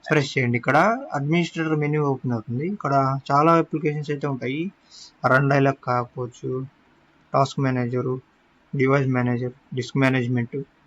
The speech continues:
డెస్క్‌టాప్ సైటు. ఇక్కడ మీరు డిస్-, డివైస్ మేనేజర్ ఓపెన్ చేయాలనుకున్నారనుకోండి, మీరు డైరెక్ట్‌గా అక్కడికి వెళ్ళి ప్రెస్ చేయక్కర్లేదండి, ఓకే ప్రెస్ చేయక్కర్లేదు.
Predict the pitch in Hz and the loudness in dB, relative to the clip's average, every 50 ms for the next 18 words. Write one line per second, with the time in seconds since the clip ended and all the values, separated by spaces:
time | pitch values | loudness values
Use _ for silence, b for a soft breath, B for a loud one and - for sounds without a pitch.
0 | _ _ _ _ _ _ _ _ _ _ _ _ _ _ _ _ _ _ _ _ | _ _ _ _ _ _ _ _ _ _ _ _ _ _ _ _ _ _ _ _
1 | _ - 135 135 135 - - - 131 127 120 - - - 180 160 - - 156 151 | _ 0 0 0 0 -2 -2 0 0 0 -2 -4 -10 -8 -6 -4 -4 -4 -6 -8
2 | 143 _ _ _ _ _ _ _ _ _ _ _ - 147 139 139 - 165 160 151 | -8 _ _ _ _ _ _ _ _ _ _ _ -8 -6 -4 -2 0 2 2 2
3 | 143 143 147 156 165 - _ _ _ _ _ _ _ _ _ _ _ _ - 180 | 2 2 0 -2 -6 -8 _ _ _ _ _ _ _ _ _ _ _ _ -2 0
4 | 180 180 170 165 160 156 156 - _ - 160 160 165 180 190 180 180 175 170 180 | 2 2 4 4 2 2 0 -2 _ -2 0 2 4 4 4 2 2 2 2 2
5 | 175 185 175 170 165 165 175 160 - 175 170 165 170 160 160 143 160 165 156 143 | 2 4 4 4 4 4 2 2 4 4 6 6 6 6 6 4 4 4 6 6
6 | 139 135 135 147 139 135 123 123 127 127 127 _ _ _ _ _ _ _ _ _ | 4 2 2 2 0 2 2 0 -2 -4 -6 _ _ _ _ _ _ _ _ _
7 | - 151 156 151 151 147 151 151 160 170 180 180 170 - - 185 190 196 202 - | -4 -2 0 0 2 4 4 4 6 6 4 2 0 -2 -4 -2 0 0 -2 -2
8 | - _ _ _ _ _ _ _ _ _ _ _ _ _ _ - - 156 160 160 | -6 _ _ _ _ _ _ _ _ _ _ _ _ _ _ -4 -2 0 0 2
9 | 139 143 160 165 175 175 175 180 185 - - _ _ _ _ _ _ _ - 147 | 2 4 4 4 6 4 4 4 2 0 -6 _ _ _ _ _ _ _ -6 -6
10 | 143 135 - 180 175 160 160 160 151 151 151 151 143 143 135 135 135 - - 170 | -4 0 2 4 4 4 4 4 4 4 4 4 4 4 2 2 0 0 0 -2
11 | 165 170 160 139 - - - 143 139 139 - 135 127 127 123 123 123 131 139 | 0 0 -2 -6 -4 0 0 2 2 2 0 0 2 2 0 2 2 4 4